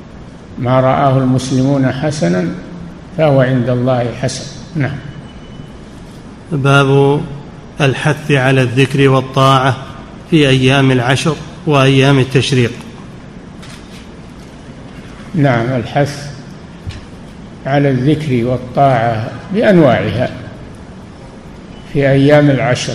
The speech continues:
Speaker 1: يعني عشر ذي الحجة. قال تعالى: "واذكروا الله في أيام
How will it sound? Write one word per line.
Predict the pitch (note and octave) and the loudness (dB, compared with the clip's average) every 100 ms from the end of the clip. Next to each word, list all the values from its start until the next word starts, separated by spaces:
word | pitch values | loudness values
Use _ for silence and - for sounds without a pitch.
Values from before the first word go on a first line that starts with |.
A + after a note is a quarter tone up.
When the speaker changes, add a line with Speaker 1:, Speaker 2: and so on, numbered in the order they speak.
| C3 | -4
Speaker 1:
يعني | C#3+ C#3 A#2+ | -2 0 0
عشر | C3+ C#3 | 0 0
ذي | D3 D3+ | 0 0
الحجة. | D3+ - A2+ - A2 - - - - - - - - - - - - - - - - - - - - - - - - - - - - - - - | 0 0 -2 -2 -10 -10 -16 -18 -18 -18 -18 -18 -18 -18 -18 -20 -20 -20 -20 -18 -18 -16 -16 -18 -18 -18 -18 -18 -18 -16 -16 -18 -18 -20 -16 -2
قال | C3+ B2+ B2+ | 2 2 2
تعالى: | - A#2+ C#3 C#3+ | 0 2 4 4
"واذكروا | C3+ C3+ B2+ C#3 C3+ | 4 2 0 -2 -2
الله | B2 A#2+ C3+ C3+ C3 | 0 2 4 4 2
في | C3 B2+ | 0 0
أيام | B2+ A#2+ B2 C#3+ D3 D#3+ | 0 0 2 2 2 0